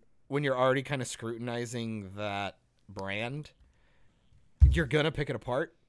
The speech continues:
And when you have a whole week to do it, it's kinda like, "Ah, do I really even care to watch the next episode? Eh, I'm good."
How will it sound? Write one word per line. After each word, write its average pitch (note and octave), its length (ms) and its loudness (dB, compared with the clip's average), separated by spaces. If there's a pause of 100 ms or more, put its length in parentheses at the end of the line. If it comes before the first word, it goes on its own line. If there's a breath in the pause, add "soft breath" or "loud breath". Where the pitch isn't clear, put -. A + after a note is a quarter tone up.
(100)
And B2 100 -4
when C#3 80 -2
you C#3 80 -2
have C#3 140 -2
a B2+ 60 -6
whole C#3+ 180 -4
week C3+ 240 -4
to A#2+ 120 -6
do G#2 300 -8
it, E3 240 -2 (600)
it's C3 140 -8
kinda C3 220 -6
like, A#2 260 -6
"Ah, C3 260 -4
do C3+ 120 -6
I G3 80 -4
really A#3+ 280 -2
even A#2 160 -6
care G2+ 220 -10
to A#2 80 -6
watch C3+ 220 -6
the C#3+ 100 -10
next D3 200 -12
episode? D#3 540 -10 (800)
Eh, D#3 440 0 (560)
I'm C#3+ 160 -4
good." F#2+ 340 -12